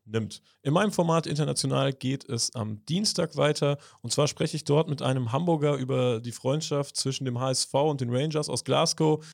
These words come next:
Die Rangers sind ja erstmals seit zig Jahren wieder Meister geworden. Die haben ja zwischenzeitlich dann, dann auch mal in den unterklassigen Regionen Schottlands gespielt, und ich denke, das ist ganz interessant geworden. Gibt's wie immer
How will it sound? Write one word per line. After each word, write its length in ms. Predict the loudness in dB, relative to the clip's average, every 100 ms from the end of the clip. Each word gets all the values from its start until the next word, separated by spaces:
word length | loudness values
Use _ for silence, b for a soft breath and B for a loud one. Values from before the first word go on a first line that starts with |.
| _
Die 40 | 2
Rangers 460 | 4 6 4 2
sind 180 | 0 -2
ja 360 | 0 0 0 0
erstmals 420 | -2 0 -2 0
seit 180 | -2 -2
zig 200 | -4 -2
Jahren 240 | 0 0
wieder 160 | -2 0
Meister 320 | 0 0 -2
geworden. 320 | 0 0 0
Die 80 | 0
haben 100 | -2
ja 80 | -4
zwischenzeitlich 600 | -4 -6 -2 -2 -2 -6
dann, 320 | -6 -4 -6
dann 120 | -6
auch 220 | -4 -4
mal 180 | -2 -2
in 120 | -2
den 260 | -2 -2 -4 B B
unterklassigen 680 | -2 0 2 2 0 0 -2
Regionen 420 | -2 -2 -2 -2
Schottlands 420 | 0 -2 0 -4 -2
gespielt, 460 | -6 -2 0 0
und 220 | -2 -8
ich 100 | -4
denke, 320 | 0 2 2 2
das 220 | 0 -2
ist 280 | -2 -2 0
ganz 200 | 0 0
interessant 400 | 0 2 2 2
geworden. 420 | 4 4 4 -2 B
Gibt's 260 | 0 0 2
wie 120 | 2
immer 340 | 4 4 4